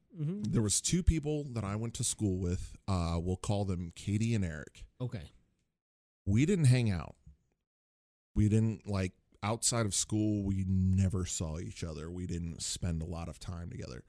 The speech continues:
Speaker 1: Mm.
Speaker 2: But we were all completely knowledgeable of each other's lives.
Speaker 1: <laughs>
Speaker 2: And there's one reason for that.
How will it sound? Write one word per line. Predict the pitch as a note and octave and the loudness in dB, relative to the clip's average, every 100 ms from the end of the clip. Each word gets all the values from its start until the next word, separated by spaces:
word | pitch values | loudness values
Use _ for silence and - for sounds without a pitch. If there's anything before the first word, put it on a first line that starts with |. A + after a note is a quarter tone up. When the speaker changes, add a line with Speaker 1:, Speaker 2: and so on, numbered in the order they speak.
| - | -6
Speaker 1:
Mm. | G#3+ A3 E2 - _ | -4 -4 -8 -14 _
Speaker 2:
But | G#2+ G2 | -6 -4
we | G#2+ G#2 | -2 -2
were | G2 G2 - _ _ - | -4 -10 -14 _ _ -6
all | D3 C3 F#2+ F2+ F2 _ _ _ _ _ _ _ - | -2 2 2 0 -4 _ _ _ _ _ _ _ 0
completely | A2+ - A#2+ B2+ G#2+ A2 | 2 2 2 2 2 2
knowledgeable | G#2 G2+ G#2+ F#2+ F#2 F2+ F2 | 2 2 0 0 -2 -2 -2
of | F2+ | -4
each | F#2 G2 | -4 -4
other's | F2 F2 | -4 -6
lives. | F2+ C2 G1+ - - - _ D3+ - | -8 -10 -12 -12 -14 -14 _ -20 -14
Speaker 1:
<laughs> | C4 - C4+ - B3 A#3+ _ _ _ _ _ _ _ _ _ _ - - | -14 -10 -12 -10 -14 -14 _ _ _ _ _ _ _ _ _ _ -8 0
Speaker 2:
And | G#2 | 2
there's | F2+ F#2 | 2 2
one | F2+ F#2+ F#2+ F2+ F2+ | 2 2 4 2 2
reason | F2+ F2+ G2+ - | 0 -2 -2 -4
for | F2 | -8
that. | C#2+ | -8